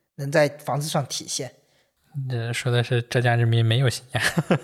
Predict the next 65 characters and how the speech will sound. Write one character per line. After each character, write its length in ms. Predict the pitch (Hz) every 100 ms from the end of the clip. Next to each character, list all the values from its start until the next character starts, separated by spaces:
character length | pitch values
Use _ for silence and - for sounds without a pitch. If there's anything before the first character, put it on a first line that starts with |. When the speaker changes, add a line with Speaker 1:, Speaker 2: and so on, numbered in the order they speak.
| 156 160
Speaker 2:
<laughs> 560 | - 214 247 202 - -
Speaker 1:
他 200 | - 214
们 280 | 190 190
Speaker 2:
好 80 | 196
像 220 | 139 180
在 160 | 180 180
房 300 | - 120 139
屋 80 | 208
上 160 | 254 143
的 80 |
寄 160 | 117 135
托 160 | 139 135
确 180 | -
实 160 | 151 117
很 160 | 110 117
少。 320 | - - -
Speaker 1:
对， 180 | - 143
他 200 | - -
们， 320 | 233 233 240 - -
Speaker 2:
没 120 | - 131
有 100 | 165
那 120 | 156
么 80 | 160
讲 20 |
究。 100 | 170
Speaker 1:
我 40 |
感 100 | 185
觉， 100 | -
我 60 | -
感 80 | 196
觉 80 | 180
浙 160 | 233
江 160 | 196 190
农 120 | 170
村 180 | 170 175
的 60 | 175
那 80 |
些 360 | 160 170 165 165 -
人 160 | 139 135
们， 400 | 151 139 120 - - _ _ _ _ -
就 140 | 170
是 100 | 147 156
如 80 |
果 80 | 175
自 160 | 156 185
己 80 | 139
造 180 | 165
房 180 | 143 113
子， 120 | 135
他 160 | - 156
们 160 | 147 143
能 120 | 160
体 160 | -
现 140 | 120 151
的 80 | 143
一 40 |
些 140 | 160
东 160 | 143 156
西 160 | 151 135
会 300 | - 147 113
更 320 | - 160 131
加 180 | 143 139
的 300 | 135 95 - - _ _ _ _ _
实 960 | - - - - 95 95 113 131 165 190
在 600 | - 226 143 90 - -